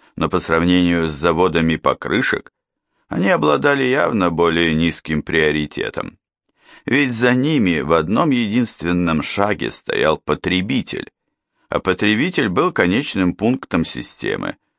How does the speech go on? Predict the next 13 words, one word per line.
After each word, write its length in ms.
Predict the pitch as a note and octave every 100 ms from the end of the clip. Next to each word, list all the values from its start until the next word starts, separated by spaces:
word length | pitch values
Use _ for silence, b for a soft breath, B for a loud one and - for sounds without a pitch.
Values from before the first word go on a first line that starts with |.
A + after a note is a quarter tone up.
| _
а 120 | - -
следовательно, 920 | - E2+ F#2 F#2+ F2+ E2+ F2 F2 E2+
естественным 960 | E2 D#2 - - E2 E2+ - F2+ F2+ F2+
стоком 640 | - - F2 E2 F#2 F#2
для 180 | D2 D#2
дефицита. 800 | D#2 E2+ A2 A2 - - - - _ _ _ _ _ _ _ _
Потребители 640 | C3 C#3 C#3+ F#3 G3+ D3
вискозу 560 | B2 A2+ - D3 C#3+ B2+
просто 500 | - B2+ B2 - A2
носили, 680 | G2 E2 - - G1+ G1+ - _ _ _
и 80 | -
больше 400 | D#2+ F2+ F2+ G2
ничего. 560 | F#2+ F#2 - - -